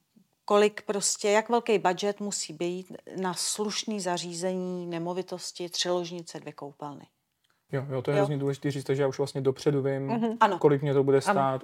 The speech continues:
Speaker 2: i ko-, i to vybavení
Speaker 1: A
Speaker 2: a
Speaker 1: ještě
Speaker 2: tak
Speaker 1: jsme
Speaker 2: dále.
Speaker 1: teda, ještě ani jednou jsme ten budget nepřekročili, musím říct teda.
Speaker 2: Tak, eh, to, to je super.
Speaker 1: <laughs>
Speaker 2: Ehm, dobře, má-, máme vybavení,
Speaker 3: Mhm.
Speaker 2: máme teda člověka, který se mi tam nastěhuje a já zas budu strašit s tím hurikánem, přijde hurikán a vezme mi střechu.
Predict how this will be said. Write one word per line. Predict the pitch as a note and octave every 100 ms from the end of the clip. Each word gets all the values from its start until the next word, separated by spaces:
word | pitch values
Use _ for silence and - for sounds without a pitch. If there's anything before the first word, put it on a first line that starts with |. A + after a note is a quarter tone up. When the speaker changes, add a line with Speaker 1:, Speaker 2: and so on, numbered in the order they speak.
| -
Speaker 2:
i |
ko-, | C3+ - -
i | C3+
to | C#3
vybavení | C3 B2+ B2+ B2+
Speaker 1:
A | G#2 F3+
Speaker 2:
a | -
Speaker 1:
ještě | G3+ - C4
Speaker 2:
tak | A#3+
Speaker 1:
jsme | B3+
Speaker 2:
dále. | A3+
Speaker 1:
teda, | A#3+ A3+ -
ještě | G3+ - -
ani | G#3+ G#3+ G#3+
jednou | G3 G3+
jsme | F3+ G3+
ten | F3 F3+
budget | F3 E3+ E3
nepřekročili, | D3+ - - - - - -
musím | E3+ - -
říct | - -
teda. | - - - _ _
Speaker 2:
Tak, | C3 - C3 B2+
eh, |
to, | C3 -
to | D3+
je | D3
super. | - - B2+ C3 - - -
Speaker 1:
<laughs> | B3 - C4+
Speaker 2:
Ehm, | - C4+ C4 E4 D#4 - D4 B3+ - - -
dobře, | C3+ A#2+ C#3 D#3+
má-, | E3 C3+ -
máme | C#3 C3 A2+
vybavení, | B2+ C#3 D3 D3 D3 C#3+
Speaker 3:
Mhm. | C#3
Speaker 2:
máme | C3+ B2 B2+ A#2+
teda | A#2+ B2+ A#2
člověka, | A2 B2+ B2+ B2
který | B2 B2
se | A#2+
mi | C#3
tam | C3+ A2+
nastěhuje | G2+ - C3 C#3 D3+ E3 E3+
a | B2
já | B2
zas | B2+ B2
budu | C3 C3
strašit | - C3 C3
s | -
tím | C3+
hurikánem, | B2+ B2+ C#3 C3+ C3+
přijde | C3 C#3+ C3
hurikán | C3 C3+ C#3 C3
a | B2+
vezme | B2 B2 C3
mi | B2+
střechu. | - - A2+ -